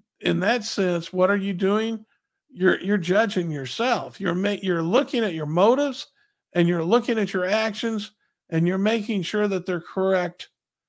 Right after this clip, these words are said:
with God's word. And when you do that, that's not you judging yourself. That's not someone else judging you. It's the Lord judging you, because you're comparing your actions with the Lord's teachings. Now,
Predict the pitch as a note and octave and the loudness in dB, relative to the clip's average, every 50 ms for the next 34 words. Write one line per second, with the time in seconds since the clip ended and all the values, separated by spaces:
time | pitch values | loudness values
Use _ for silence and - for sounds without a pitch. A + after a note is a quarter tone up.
0 | _ _ _ - F3 E3+ E3 - - F3 F3 E3+ - - - F3+ E3+ D#3+ D3 C#3 | _ _ _ -4 -4 -4 -2 -2 -2 -2 -2 -2 -4 -6 -6 -6 -4 -4 -4 -6
1 | C#3 - _ _ _ _ _ _ _ _ _ _ - F#3 F3+ F3 F3+ G3 G3+ G3 | -8 -12 _ _ _ _ _ _ _ _ _ _ 2 4 4 4 4 4 2 2
2 | F#3 F3+ E3 C#3 F#3 G3 C4 D#4+ D#4+ C4+ G#3 F3+ F3+ G3 G#3 G#3 - - G3 F#3+ | 2 0 0 0 2 2 4 4 4 2 2 2 6 6 4 4 2 -8 -4 -2
3 | A3 G#3+ G#3 - A3 G3+ G3 G3+ - F#3 A#3+ B3+ A3+ G3+ - F#3+ F3+ F3 D#3+ - | 0 0 0 0 0 0 0 0 0 0 2 2 0 0 2 2 2 2 0 0
4 | E3+ E3+ D#3+ D3+ D3 C#3+ - G#3+ F#3 F3+ F#3 F#3+ - F#3 F3+ F3+ - A#3+ A3+ F3+ | -4 -4 -4 -4 -6 -4 -2 0 0 2 0 0 2 0 0 0 0 -2 0 0
5 | F3 E3+ - - - - F3+ F3 F3 F3+ F#3+ G3 G3+ G3 - - F3+ E3 E3 D#3 | 0 -2 -6 -14 -8 -6 -4 -2 0 0 2 2 2 0 0 -2 -2 -2 -2 -2
6 | D#3 D#3 D#3 D#3 E3 F3+ F3 F3 _ _ _ _ _ _ _ _ - B3 A#3+ - | -6 -8 -6 -4 -4 -4 -4 -6 _ _ _ _ _ _ _ _ -6 -6 -4 2
7 | - C#4+ C4 C4 C#4 D4 D4+ D#4 C#4+ A3 G#3 F#3 E3+ E3 D3 C3+ - C3+ B2+ A#2+ | 4 4 4 6 6 6 6 6 4 2 0 0 0 0 -2 -4 -8 -10 -10 -12
8 | - - _ _ _ _ _ _ _ _ _ _ - E3+ E3 - A3+ G#3 E3+ F#3+ | -14 -18 _ _ _ _ _ _ _ _ _ _ -8 -2 4 4 4 6 4 0
9 | G3 F#3 - F#3 E3+ D#3+ - - B3 B3 A#3+ A#3 A3 G3+ G3+ A3 A3 G#3+ G#3 G3+ | -2 0 0 -2 -2 0 -2 0 0 2 0 0 0 -2 -2 0 2 2 2 2
10 | G3 F#3 - - G3+ F#3+ F#3 F3 - _ _ _ _ _ _ _ _ - E3+ F3 | 2 0 -2 -2 -4 -4 -4 -6 -10 _ _ _ _ _ _ _ _ -8 2 4
11 | G#3 G#3+ A3 G#3+ G#3 - - _ _ _ F#3+ B3 D#4+ B3 F3+ E3+ E3+ E3+ E3+ E3+ | 4 4 4 2 -4 -8 -18 _ _ _ -2 0 0 0 2 0 2 2 2 0
12 | E3 E3 D#3+ - - - _ _ _ _ _ _ _ _ - - G#3+ G3+ E3+ - | -2 -2 -4 -8 -12 -12 _ _ _ _ _ _ _ _ -6 -4 -2 -2 -2 -2
13 | - B2+ A#2+ - - - - _ _ _ _ _ _ _ _ _ - F3+ F3+ F3+ | -6 -10 -12 -14 -18 -20 -20 _ _ _ _ _ _ _ _ _ -6 -2 0 0
14 | F3+ F3 E3+ D#3+ D3 | 0 0 -2 -6 -8